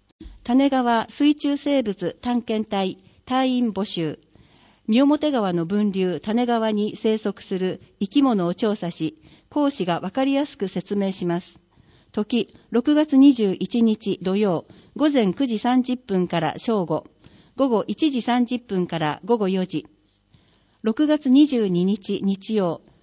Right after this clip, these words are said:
午前九時三十分から正午。なお、ご希望日時を選んでください。ところ、種川。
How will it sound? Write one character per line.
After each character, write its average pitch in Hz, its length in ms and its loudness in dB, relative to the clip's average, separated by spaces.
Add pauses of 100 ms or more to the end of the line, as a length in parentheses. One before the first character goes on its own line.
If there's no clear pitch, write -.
(160)
午 277 160 0
前 214 220 0
九 294 140 -2
時 254 120 -4
三 240 240 0
十 240 120 -4
分 185 320 -4
か 156 100 -4
ら 180 120 -2
正 190 280 -2
午。 160 200 -6 (1000)
な 240 180 2
お、 202 140 -2 (120)
ご 220 120 0
希 294 160 4
望 294 200 2
日 285 320 4
時 180 140 -4
を 220 160 0
選 233 260 2
ん 233 40 0
で 190 100 -2
く 165 80 -6
だ 175 120 -4
さ 165 180 -2
い。 156 140 -6 (720)
と 226 120 -8
こ 254 140 0
ろ、 240 260 0
種 220 260 0
川。 190 320 -2